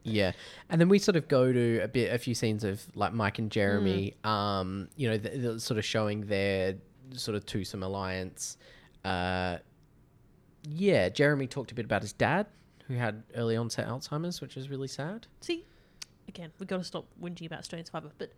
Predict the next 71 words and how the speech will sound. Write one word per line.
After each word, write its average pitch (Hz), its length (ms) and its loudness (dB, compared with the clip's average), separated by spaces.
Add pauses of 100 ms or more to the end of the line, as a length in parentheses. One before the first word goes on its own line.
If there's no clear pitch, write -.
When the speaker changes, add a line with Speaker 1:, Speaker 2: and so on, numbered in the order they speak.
(120)
Speaker 2:
sprinkle - 680 -8
in 277 280 0 (220)
some 233 200 -6
of 226 40 -2
that 226 160 -2
stuff - 320 -2
in 220 80 2
a 208 60 0
cutaway. 160 520 -4 (320)
Speaker 1:
Yeah, 247 120 4
yeah, 240 240 6
yeah. 117 140 6 (180)
Speaker 2:
Sprinkle 294 400 0
it 285 80 4
in. 190 160 0
That's 254 180 -2
fine. 269 320 2 (160)
Speaker 1:
Yeah, 240 100 2
Speaker 2:
We 220 40 8
had 202 100 10
Speaker 1:
yeah. 220 40 6
Speaker 2:
a 196 40 4
good 240 200 2 (120)
Speaker 1:
Give - 80 -8
Speaker 2:
thirty 254 200 6
Speaker 1:
us 294 40 2
a - 40 -4
Speaker 2:
seconds 233 360 0
of 226 140 -2
it. 294 100 0
That - 160 -2
was 254 100 -2
fine. 302 200 0
That's - 180 -2
enough. 254 160 2
Speaker 1:
Give 302 120 8
Speaker 2:
That 339 60 6
Speaker 1:
us - 120 2
a 285 80 8
little 247 80 6
Speaker 2:
sucks 240 80 4
for 185 60 6
Speaker 1:
bit. - 40 4
Speaker 2:
your 220 80 -2
dad. 185 240 -4
Speaker 1:
We 247 100 8
want 247 300 4
some 233 160 -2
story. 139 300 2
We 202 180 -2
wanna 196 240 4
know 196 140 4
who 160 160 4
these 123 160 0
people 104 340 0
are, 90 360 2
for 233 60 -10
Speaker 2:
Yeah. 190 100 4
Speaker 1:
sure. 117 520 2 (140)
Speaker 2:
Yeah. 190 180 -4
Speaker 1:
We 147 120 4
just 156 180 2
don't 135 180 6
need 117 320 0
to 123 60 2
harp - 480 -4
on 104 100 -2
about 98 300 -2
it - 80 -6
in 87 100 -8
Survivor. - 480 -8